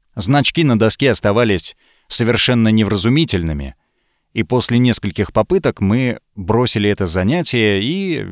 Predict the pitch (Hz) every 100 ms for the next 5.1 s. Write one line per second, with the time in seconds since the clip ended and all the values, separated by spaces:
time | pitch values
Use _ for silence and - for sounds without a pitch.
0 | 92 98 107 104 147 117 95 90 - 120
1 | - _ - 120 - 104 82 80 71 -
2 | _ _ _ _ _ _ _ _ _ _
3 | _ _ _ _ _ - - 170 147 139
4 | 185 151 117 123 123 - 135 123 104 -